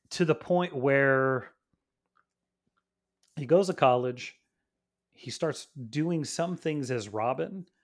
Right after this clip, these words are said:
and maybe get to the point where he starts getting in trouble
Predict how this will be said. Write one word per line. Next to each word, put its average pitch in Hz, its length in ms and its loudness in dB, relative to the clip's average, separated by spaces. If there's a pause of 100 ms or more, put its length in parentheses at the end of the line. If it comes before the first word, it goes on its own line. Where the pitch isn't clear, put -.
(280)
and 123 220 -4
maybe 139 300 0
get 147 160 -4
to - 120 -14
the 131 60 -2
point 135 320 -6
where 113 640 0
he - 180 -14
starts - 540 -10 (420)
getting 120 300 -2
in 110 100 -8
trouble 120 640 -6